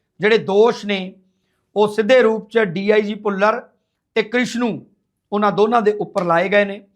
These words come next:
ਦੋ ਤਰ੍ਹਾਂ ਦੇ ਕੇਸ ਨੇ, ਇੱਕ ਰਿਸ਼ਵਤਖੋਰੀਆਂ ਦਾ, ਇੱਕ ਮਨੀ ਲਾਂਡਰਿੰਗ ਦਾ। ਦੋ ਤਰ੍ਹਾਂ ਦੇ ਕੇਸ ਡੀ ਆਈ ਜੀ ਭੁੱਲਰ ਔਰ ਕ੍ਰਿਸ਼ਨੂ ਦੇ ਉੱਪਰ ਸੀ ਬੀ ਆਈ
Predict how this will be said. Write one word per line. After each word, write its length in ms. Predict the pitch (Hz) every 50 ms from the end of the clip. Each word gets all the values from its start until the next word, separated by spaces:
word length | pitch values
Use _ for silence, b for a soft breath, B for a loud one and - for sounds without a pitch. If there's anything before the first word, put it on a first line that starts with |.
| _ _ _ _ _ _ _ _ -
ਦੋ 180 | 147 202 220 254
ਤਰ੍ਹਾਂ 260 | 254 - 247 240 233
ਦੇ 120 | 226 233 226
ਕੇਸ 360 | 226 220 208 208 202 208 208
ਨੇ, 220 | 202 202 208 208 _ _ _ _ _ _ _
ਇੱਕ 180 | 196 190 - 214
ਰਿਸ਼ਵਤਖੋਰੀਆਂ 760 | 202 185 175 - 214 220 214 214 - 233 233 220 226 233 226
ਦਾ, 320 | 220 226 233 233 - _ _ _ _ _ -
ਇੱਕ 180 | 220 220 220 220
ਮਨੀ 320 | 208 208 226 247 269 262
ਲਾਂਡਰਿੰਗ 480 | 247 233 208 196 180 185 175 160 156 147
ਦਾ। 80 | - _ _ _ _ _ _ _ _ _ _ _ -
ਦੋ 140 | 147 208 226
ਤਰ੍ਹਾਂ 260 | 214 233 226 233 226
ਦੇ 100 | 220 220
ਕੇਸ 420 | 214 - 196 185 196 190 190 - 202 196 202 - - _ _ _ _ _ -
ਡੀ 200 | 143 190 202 208
ਆਈ 80 | 233 208
ਜੀ 140 | 185 196
ਭੁੱਲਰ 580 | 208 202 202 185 170 165 175 180 185 185 - - _ _ _ _
ਔਰ 80 | 170 170
ਕ੍ਰਿਸ਼ਨੂ 420 | 170 - 185 170 - - 190 190
ਦੇ 60 | 180 190
ਉੱਪਰ 360 | 190 202 170 - - 196 175
ਸੀ 260 | - - 175 170 175
ਬੀ 180 | 156 175 185 185
ਆਈ 300 | 185 175 180 185 208